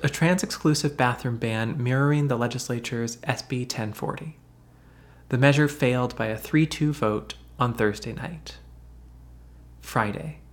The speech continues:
The Peoria board meeting was a major news story the next day, with voices from Equality Arizona's staff and volunteers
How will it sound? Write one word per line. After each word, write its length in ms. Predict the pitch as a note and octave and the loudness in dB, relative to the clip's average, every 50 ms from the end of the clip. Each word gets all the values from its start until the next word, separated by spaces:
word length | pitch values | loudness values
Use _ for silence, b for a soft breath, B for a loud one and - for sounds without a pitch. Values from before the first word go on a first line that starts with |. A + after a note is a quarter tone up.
| - - - b b b b b b b - | -20 -20 -20 b b b b b b b -8
The 60 | C#3 | -8
Peoria 420 | C3+ - D3 C#3+ D3 D#3+ F3+ F#3 | 0 4 6 8 8 8 8 6
board 340 | E3+ D3+ C#3+ C3 C3+ C3+ C3+ | 4 4 4 4 6 6 4
meeting 300 | C3 B2+ B2+ C3 B2+ B2+ | 2 2 2 2 0 0
was 160 | A#2+ A#2+ A#2 | 0 0 2
a 60 | - B2 | 2 2
major 360 | A#2+ C3 C#3 D3+ D#3+ E3+ D#3+ | 4 4 4 4 4 4 4
news 240 | C#3+ B2+ B2+ B2+ - | 4 4 4 2 0
story 320 | - - A#2+ A2+ A#2 A#2 | 0 0 0 2 2 2
the 100 | A#2 A#2 | 0 0
next 280 | G#2+ G#2 G#2 - - - | 0 -2 -4 -4 -6 -6
day, 340 | - - - - - C#3+ - b b b b b b b | -6 -6 -6 -8 -10 -16 -18 b b b b b b b
with 160 | - C3 A#2 - | -4 -4 -4 0
voices 420 | - C3 C#3 C#3+ - E3 D#3+ D3+ | 4 4 4 4 4 2 0 0
from 140 | - C#3 A#2+ | 0 0 0
Equality 480 | A#2 A#2 - C#3 C3 C3 C3 C3 B2+ | -2 2 4 6 6 6 4 2 0
Arizona's 480 | B2 A#2+ A2 A2 G#2+ A2+ G#2+ G#2 G2+ - | 0 0 0 0 -2 -2 -2 -2 -4 -4
staff 440 | - - - D#3+ D#3 D#3 D3+ D#3 - | -4 -2 0 2 2 2 0 0 -2
and 120 | C3 A#2 | -6 -4
volunteers 800 | - A2+ A2 A2 A2 A2 - - - C#3+ C#3 C#3 C#3 C#3 - | -2 -2 -2 0 -2 -4 -6 -4 -2 0 2 2 0 -2 -4